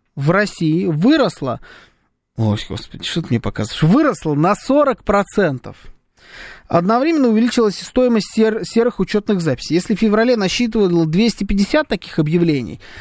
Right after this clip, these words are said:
вот я не понял немножечко в этой новости, может быть, вы мне попробуете как-то объяснить, э, что это значит, двести пятьдесят таких объявлений, то в марте уже триста пятьдесят было таких объявлений. То есть это не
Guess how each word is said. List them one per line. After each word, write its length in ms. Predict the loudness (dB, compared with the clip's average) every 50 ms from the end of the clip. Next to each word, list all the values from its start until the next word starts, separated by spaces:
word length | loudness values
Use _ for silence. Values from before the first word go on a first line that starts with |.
| -18 -6 -2
вот 100 | 0 2
я 140 | 2 2 2
не 80 | 2 2
понял 340 | 2 2 4 4 4 4
немножечко 420 | 2 2 2 2 0 -2 -2 -2 0
в 60 | 0
этой 180 | 0 0 0 0
новости, 500 | 0 2 2 0 -2 -2 -4 -4 -2 0
может 240 | 2 2 0 0 0
быть, 160 | -2 -2 -2 -2
вы 220 | -2 0 2 4
мне 180 | 4 4 2 2
попробуете 840 | 0 0 0 2 2 2 2 2 2 0 0 -2 -2 -2 -2 -2 -2
как-то 280 | -4 -4 -2 0 0
объяснить, 600 | 2 2 2 2 0 0 0 0 0 -2 -6 -10 -8
э, 400 | -6 -4 -4 -2 -2 -2 -2 -2
что 240 | -4 -4 -2 0 0
это 140 | 0 2 0
значит, 220 | 0 0 0 0
двести 240 | 0 0 0 0 -4
пятьдесят 400 | -8 -6 -4 -2 0 -2 -2 -2
таких 280 | -4 -8 -8 -6 -4
объявлений, 480 | -2 2 2 2 2 2 2 0 -2 -4
то 140 | -4 -2 0
в 60 | 2
марте 380 | 4 4 2 2 0 -2 -6 -6 -6 -6 0
уже 200 | 0 2 2 2
триста 420 | 0 2 2 2 2 2 0 -2 -2
пятьдесят 500 | -2 -2 -4 -4 -2 -2 -2 -2 -2 -2
было 180 | -4 -6 -4
таких 320 | -4 -6 -8 -8 -6 -4 -2
объявлений. 560 | 0 2 2 2 2 0 -2 -2 -4 -6 -4
То 120 | 0 0
есть 200 | 0 0 0 -2
это 180 | -2 0 0 2
не 280 | 2 2 2 2 0